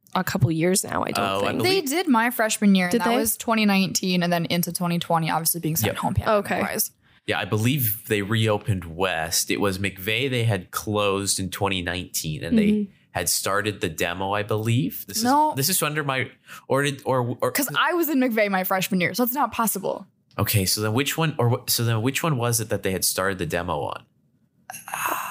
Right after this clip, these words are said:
Speaker 2: 'Cause it's one of those ones over there. 'Cause Brandon already was reconstructed.
Speaker 3: Okay, let me
Speaker 2: Could
Speaker 3: think about this, 'cause I was in McVeigh my freshman year. Uh, several of my friends lived in McVeigh my sophomore year, so that was definitely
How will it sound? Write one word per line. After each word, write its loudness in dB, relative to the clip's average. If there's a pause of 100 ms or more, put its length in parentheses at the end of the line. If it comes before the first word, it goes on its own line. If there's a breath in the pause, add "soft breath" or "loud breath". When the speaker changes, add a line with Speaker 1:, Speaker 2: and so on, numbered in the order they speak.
Speaker 2:
'Cause 4
it's -2
one 2
of 2
those 2
ones 0
over -2
there. -4 (600 soft breath)
'Cause 0
Brandon -2
already 0
was 0
reconstructed. -2
Speaker 3:
Okay, 2
let 2
me 4
Speaker 2:
Could 0
Speaker 3:
think -2
about 0
this, 0
'cause 2 (360)
I 2
was 2
in 0
McVeigh 2
my 2
freshman 0
year. -4 (440 loud breath)
Uh, 0
several 2
of 2
my 4
friends 0
lived 4
in 4
McVeigh 2
my 0
sophomore 0
year, 2
so -2
that 0
was 0
definitely 2